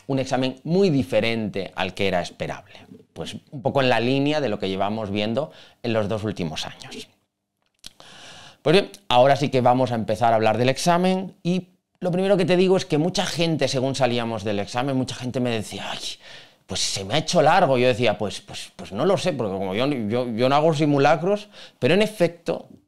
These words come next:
ciento diecinueve mil caracteres. Ha subido en siete mil. Es decir, que realmente el examen ha sido, no muchísimo, pero ha sido más largo que el mir anterior. Algo más largo, y es previsible que lo hayáis notado. Por eso es bueno, pues, entrenarse en una circunstancia en la cual,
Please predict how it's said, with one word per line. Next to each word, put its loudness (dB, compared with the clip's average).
ciento 2
diecinueve 0
mil -2
caracteres. -4
Ha -2
subido 2
en 0
siete -2
mil. -4
Es -8
decir, -4
que 0
realmente 0
el 2
examen -2
ha -2
sido, -4
no -10
muchísimo, -4
pero 2
ha 0
sido -4
más -4
largo 0
que -2
el -2
mir 0
anterior. -4
Algo 2
más -2
largo, -2
y -4
es -10
previsible -2
que -2
lo 2
hayáis 0
notado. -2
Por -2
eso -2
es -2
bueno, 0
pues, -8
entrenarse -4
en -6
una -6
circunstancia -4
en -4
la -4
cual, 2